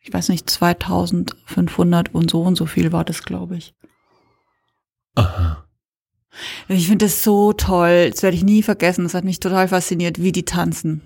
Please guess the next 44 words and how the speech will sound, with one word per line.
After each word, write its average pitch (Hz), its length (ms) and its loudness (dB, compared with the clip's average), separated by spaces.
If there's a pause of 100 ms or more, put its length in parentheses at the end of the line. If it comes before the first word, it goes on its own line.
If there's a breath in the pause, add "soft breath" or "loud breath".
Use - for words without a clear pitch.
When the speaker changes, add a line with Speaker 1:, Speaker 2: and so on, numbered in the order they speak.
(720 soft breath)
Speaker 1:
Hast 185 160 -2
du 190 60 0
die 175 100 2
Sendung 175 320 2
gesehen? 165 560 0 (240)
Speaker 2:
Ich 90 160 -2
glaub, - 260 -6
du 101 120 0
meinst 95 320 2
das - 160 -8
Raumschiff 98 360 -2
Orion, 104 480 0
oder? 98 380 -4 (680 soft breath)
Speaker 1:
Nein, 175 260 2
ich 254 120 0
meine 254 260 2
das - 160 -8 (180)
Raumschiff 170 460 -8 (120)
Enterprise. - 840 -4
Und 180 100 -4
ich 196 80 -2
Speaker 2:
Wo 202 60 0
Speaker 1:
find 208 140 0
Speaker 2:
tanzen - 440 0
die 117 120 0
denn 110 200 2
da? 101 180 0
Ich 113 120 -4
Speaker 1:
und 196 60 -2
ich 208 40 2
Speaker 2:
kann 120 200 4
Speaker 1:
find 101 140 0
Speaker 2:
tos - 220 0
auswendig. 104 920 -4
Speaker 1:
Echt? - 280 -8 (260 loud breath)
Und 180 100 0
ich 170 100 -4
find 190 200 0
Uhura 175 460 2
total - 460 -6
toll. 185 420 -4
Speaker 2:
Ja, 110 100 0
Uhura 92 460 -4
passt. - 540 -8